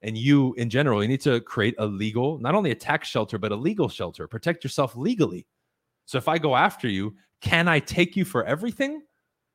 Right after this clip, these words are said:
Or are you set up in a way that I can't? Because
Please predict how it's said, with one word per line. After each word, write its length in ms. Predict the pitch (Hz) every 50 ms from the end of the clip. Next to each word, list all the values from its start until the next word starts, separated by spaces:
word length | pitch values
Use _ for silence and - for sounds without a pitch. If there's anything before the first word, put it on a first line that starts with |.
| _
Or 200 | - 127 151 175
are 40 | 170
you 140 | 151 135 131
set 260 | - - - 180 170
up 120 | 180 175 170
in 100 | 143 127
a 40 |
way 200 | 120 131 147 160
that 120 | 143 127 113
I 120 | 107 95
can't? 400 | - - - - 214 170 - - _ _ _ _ _ _ _ _ _ _ _ _ _ _ _ _ _ _ _ _ _ _ _ _ _ _ _ _ _ _ _ _ _ _ _ _
Because 480 | - 139 139 - 160 135 127 120 -